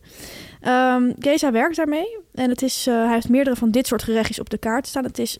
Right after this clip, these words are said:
ja, zoals heel populair, het shared dining concept. Je deelt meerdere gerechtjes met elkaar. En dan lekker peuzelen van elkaars bordje. Eh, wat kleine gerechtjes, wat grote gerechtjes, warm, koud, vlees, vis,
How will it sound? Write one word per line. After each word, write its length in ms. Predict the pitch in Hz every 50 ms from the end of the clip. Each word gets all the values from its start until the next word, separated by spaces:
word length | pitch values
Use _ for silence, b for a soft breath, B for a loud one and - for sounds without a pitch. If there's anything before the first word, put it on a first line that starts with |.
| -
ja, 260 | - 262 254 208 - - _ _ _
zoals 360 | - 214 226 226 220 220 208 - _ - - -
heel 140 | - 220 240
populair, 340 | - 226 214 - 208 202 196
het 140 | 196 185 - -
shared 460 | - - - 262 247 247 240 - -
dining 360 | 196 180 185 220 240 240 247
concept. 420 | - 254 240 - 262 285 294 -
Je 100 | - 214
deelt 320 | 196 226 240 226 220 B B B B B B _
meerdere 280 | 226 254 311 339 302
gerechtjes 460 | - - 247 233 240 240 - 254 -
met 140 | - 226 208
elkaar. 400 | 214 214 - 208 190 190 214 214 B B B B B B B B
En 120 | - 208 196
dan 160 | 190 196 190
lekker 220 | - 202 - - - -
peuzelen 320 | 214 196 196 196 202 202
van 100 | - 208
elkaars 220 | 202 202 190 190 -
bordje. 440 | 208 214 214 202 - 226 214 208 - _ _ _ _ _ _ _ _ _ _ _ - -
Eh, 320 | - 269 233 220 214 214 208
wat 120 | 214 -
kleine 280 | - 254 240 240 240 233
gerechtjes, 320 | - 233 220 220 - 220
wat 100 | - 247
grote 260 | - - 285 294 - -
gerechtjes, 260 | 262 247 240 247 -
warm, 380 | 208 202 226 226 226 233 233 -
koud, 280 | - 208 196 196 -
vlees, 280 | - - 202 190 196 -
vis, 200 | - - - -